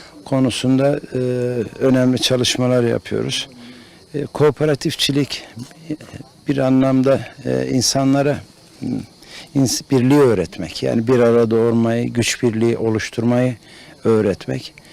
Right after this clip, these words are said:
Hem, e, girdi maliyetini, e, düşürücü bir, e,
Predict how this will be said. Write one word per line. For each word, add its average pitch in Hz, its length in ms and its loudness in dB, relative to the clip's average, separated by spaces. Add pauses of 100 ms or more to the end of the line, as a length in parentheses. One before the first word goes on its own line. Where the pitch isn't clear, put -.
(220)
Hem, 139 340 0 (120)
e, 123 240 -2
girdi 123 580 2 (140)
maliyetini, 127 800 0 (340)
e, 117 280 -2
düşürücü 120 600 0
bir, - 280 -2 (140)
e, 117 300 -2